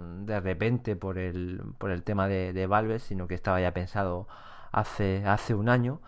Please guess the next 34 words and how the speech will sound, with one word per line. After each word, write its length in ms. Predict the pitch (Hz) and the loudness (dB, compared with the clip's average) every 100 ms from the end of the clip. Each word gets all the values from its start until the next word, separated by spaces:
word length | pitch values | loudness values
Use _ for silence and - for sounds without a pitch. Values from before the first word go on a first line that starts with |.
| - - | -16 -8
También 280 | - 107 117 | 0 4 6
han 100 | 113 | 4
confirmado 560 | 110 110 113 110 113 107 | 4 2 4 4 4 4
que 60 | |
utilizarán, 840 | 98 101 101 - 101 98 98 101 | 0 0 -2 0 0 2 2 0
eh, 200 | 98 92 | -2 -4
lentes 580 | 92 98 101 101 92 - - | 0 0 0 -2 -4 -6 -12
Fresnel, 600 | - 117 117 107 120 180 - - - - - - - - - | -2 0 2 0 -2 -6 -12 -12 -10 -10 -10 -12 -12 -12 -10
que 120 | - | -4
bueno, 200 | 104 101 | -2 0
ahí 140 | 92 107 | 0 0
sí 160 | 123 | -2
que 100 | 107 | 0
han 100 | 98 | 0
corregido 880 | 95 90 87 - 104 98 95 95 95 | 0 -2 -2 -4 -2 0 0 0 -4
un 300 | 92 101 101 | -6 -6 -6
poco 360 | - 104 101 | -2 -2 -2
su, 420 | 95 - 101 101 - | -4 -6 -8 -8 -10
su 280 | - - 107 | -10 -6 -4
error, 400 | 85 90 131 117 | -2 2 4 4
a, 460 | 98 90 80 - | 4 2 -2 -4
a 60 | 95 | -4
pesar 320 | 95 - 110 | -4 -2 -2
de 80 | 110 | 0
que 80 | 107 | 0
al 100 | 107 | -2
principio 460 | 104 98 120 107 | -2 -2 -2 0
decían 320 | 104 - 107 101 | 0 0 -2 0
que 100 | 101 | 0
no 120 | 104 | 0
utilizarían 540 | 98 104 98 101 101 | 0 -2 0 2 2
este 200 | 101 - | 2 2
tipo 220 | 98 98 | 2 4
de, 220 | 98 92 | 6 4